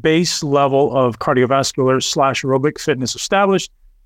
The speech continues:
'cause it decreases the time between workouts, it decreases the time between sets, improves metabolic flexibility because the cells just become more efficient, efficient and effective at using calories. So there,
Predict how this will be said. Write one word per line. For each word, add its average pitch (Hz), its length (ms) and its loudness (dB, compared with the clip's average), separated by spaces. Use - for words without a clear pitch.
'cause 135 160 -2
it 123 100 0
decreases 143 460 0
the 139 100 0
time 139 260 -2
between 185 340 -2
workouts, 175 440 0
it 123 100 -4
decreases 123 400 -4
the 127 80 -4
time 131 200 0
between 123 280 -6
sets, - 460 -2
improves 143 580 0
metabolic 139 460 0
flexibility 147 640 0
because 135 320 -4
the 135 80 -2
cells 170 320 0
just 151 140 -8
become 143 240 -2
more 135 240 2
efficient, - 500 -2
efficient 151 320 -2
and 135 60 -2
effective 131 320 -4
at 131 120 -4
using 151 440 2
calories. 123 520 -2
So 139 320 0
there, 151 200 0